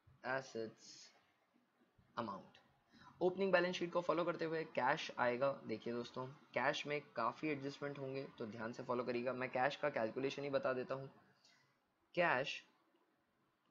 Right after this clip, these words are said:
ओपनिंग कैश था मेरे दोस्तों, अ, ओपनिंग कैश था, क्वेश्चन के अंदर मेंशन्ड है ट्वेंटी थाउजेंड का, ट्वेंटी थाउजेंड का कैश था। इसमें नया पार्टनर कैपिटल लाया है,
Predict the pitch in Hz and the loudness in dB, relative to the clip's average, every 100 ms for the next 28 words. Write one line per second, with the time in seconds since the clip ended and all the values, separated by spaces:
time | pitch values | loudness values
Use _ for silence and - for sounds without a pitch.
0 | _ _ - 147 - 202 220 196 170 170 | _ _ 0 0 2 0 0 2 0 0
1 | 180 170 160 143 123 120 135 139 - 156 | 0 0 0 -2 -2 -2 -2 -4 -6 -6
2 | 156 - - 117 113 110 110 110 - 123 | -6 -12 -12 -4 0 2 2 0 -4 -8
3 | - 175 147 123 123 - - 151 131 113 | -4 -4 -2 -2 -2 -8 -2 0 0 -2
4 | 117 - 120 120 113 110 117 135 120 135 | -6 -6 -6 -4 -6 -6 -8 -6 -6 -6
5 | 147 139 117 104 87 71 71 - - - | -4 -2 -2 -4 -6 -10 -14 -18 -20 -20
6 | - _ _ _ _ _ _ _ _ 127 | -20 _ _ _ _ _ _ _ _ -4
7 | 147 151 113 104 101 139 165 - - - | -2 0 0 -2 -2 -2 -2 -6 -20 -20
8 | - _ _ - 87 - - 101 90 - | -20 _ _ -8 -8 -8 -10 -14 -16 -20
9 | _ _ _ _ _ _ _ _ _ _ | _ _ _ _ _ _ _ _ _ _
10 | _ 123 127 135 123 127 147 143 131 143 | _ -12 -6 -4 0 2 4 4 4 0
11 | 139 123 - 139 135 127 135 143 | 0 0 0 0 2 2 0 -4